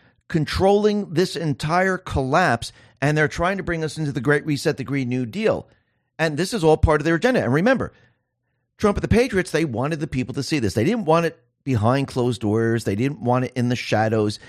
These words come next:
They didn't want a cover story where they can push their agenda. They wanted this front and center so people can see exactly what their plan was. And as people see this, and as the people see them destroying the economy, the people,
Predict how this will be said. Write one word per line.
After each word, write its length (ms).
They 100
didn't 240
want 200
a 60
cover 340
story 560
where 160
they 120
can 180
push 240
their 120
agenda. 280
They 260
wanted 380
this 160
front 400
and 160
center 380
so 140
people 360
can 160
see 240
exactly 560
what 300
their 140
plan 440
was. 360
And 160
as 180
people 400
see 220
this, 180
and 80
as 380
the 80
people 300
see 180
them 180
destroying 380
the 100
economy, 480
the 120
people, 500